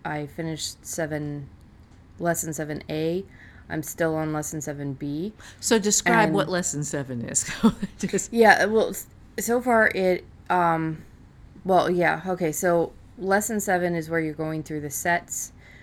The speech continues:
Speaker 1: where you're going through, um, each of the scenes, and you're going through the stages, the sets, like, the world, and you're basically giving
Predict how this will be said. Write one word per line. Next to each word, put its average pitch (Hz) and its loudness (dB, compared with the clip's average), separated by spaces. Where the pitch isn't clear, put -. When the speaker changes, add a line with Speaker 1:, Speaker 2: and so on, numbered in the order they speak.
Speaker 1:
where 170 0
you're 160 0
going 160 -2
through, 156 -2
um, 151 -4
each 170 -4
of 165 0
the 160 -2
scenes, 165 -4
and 156 -4
you're 147 -8
going 160 -6
through 156 -6
the 147 -6
stages, 160 -2
the 147 -12
sets, - -6
like, 143 -6
the 139 -6
world, 151 -2
and 147 -6
you're 170 4
basically 165 -2
giving 156 -2